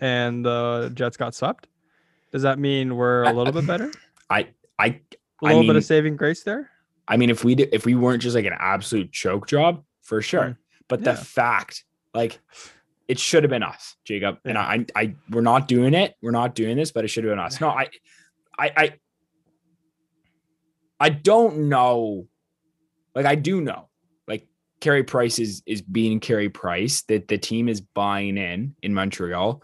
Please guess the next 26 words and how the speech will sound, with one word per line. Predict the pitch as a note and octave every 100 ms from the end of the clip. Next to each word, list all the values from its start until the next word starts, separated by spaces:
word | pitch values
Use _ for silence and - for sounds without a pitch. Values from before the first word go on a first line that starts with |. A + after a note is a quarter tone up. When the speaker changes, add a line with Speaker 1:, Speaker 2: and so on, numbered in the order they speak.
| _ _ _ _ _
Speaker 2:
Um, | F#2 F#2 F2+ F2+ -
you've | G#2 G2+
got | A#2 A#2 A#2 - _ - - -
pretty | B2+ B2
good | A#2 G#2
defense | G2 G2+ A2+ G#2 G2
going | - F#2+ F#2
on | F#2+ G2+
right | F#2
now, | E2+ F2
and | F#2+
you've | G2
just | C#3+
got, | D3 D3 A2+
like, | A#2
four | - _ A2+ A#2+ C3+ C3+ -
identity | A2 A2 G2+ F#2+ A2 A2
lines | F#2+ A#2+ G2
who | G2
they're | F#2+ F#2+
just | A2 G#2+
rolling. | F#2+ G2+ A2+ E2+
They're, | E2 E2+
they're, | F2 F2+ F2+
they're | F2+ F#2
doing | E2+ F#2+ G#2+ G#2+ G#2 F#2+